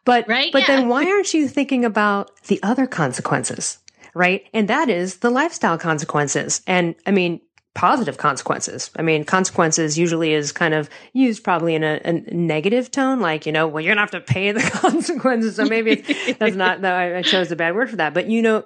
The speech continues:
Speaker 1: you know what I'm saying here.
Speaker 2: Yeah, definitely. I know we don't look at what's,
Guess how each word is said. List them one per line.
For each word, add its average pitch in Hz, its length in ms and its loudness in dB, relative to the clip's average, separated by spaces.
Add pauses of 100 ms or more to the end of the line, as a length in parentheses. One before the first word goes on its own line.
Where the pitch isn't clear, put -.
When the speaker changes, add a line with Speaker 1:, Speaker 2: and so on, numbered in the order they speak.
Speaker 1:
you 226 180 2
know 196 120 2
what 170 120 0
I'm 151 120 -2
saying 180 320 0
here. 143 160 -10 (120)
Speaker 2:
Yeah, 170 320 -2 (240)
definitely. 196 640 -2
I 202 80 0
know 262 160 2
we 202 80 0
don't 202 240 0
look 226 220 0
at 208 180 0
what's, 202 460 -2